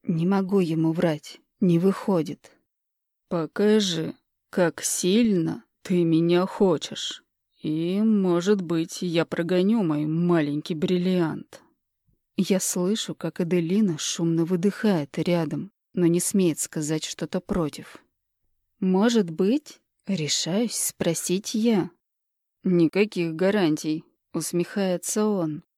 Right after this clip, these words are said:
«Либо так, либо уходи». Я медлю всего мгновение, а потом придвигаюсь ближе,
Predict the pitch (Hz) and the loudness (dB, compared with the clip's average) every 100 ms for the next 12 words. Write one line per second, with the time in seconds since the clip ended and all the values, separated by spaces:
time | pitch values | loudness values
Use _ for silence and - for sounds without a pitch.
0 | _ _ 196 175 185 165 160 160 170 - | _ _ -4 2 2 2 0 -2 -4 -6
1 | _ _ - 170 165 156 160 156 - 175 | _ _ -4 -2 0 -2 -2 -4 0 0
2 | 175 170 - _ _ _ _ _ _ _ | 2 -2 -6 _ _ _ _ _ _ _
3 | 196 170 175 185 226 - 196 180 170 196 | -4 -2 -2 -2 -6 -6 -2 0 0 0
4 | 208 233 - 190 170 165 165 180 180 165 | 0 -2 -2 -2 0 -2 0 2 2 0
5 | 151 151 - 190 - _ _ - 196 202 | -2 -2 -6 -10 -16 _ _ -8 -4 0
6 | 262 262 233 202 214 196 214 208 196 180 | 0 0 -2 -2 0 2 2 2 0 -2
7 | 165 147 180 - | 0 -2 -4 -8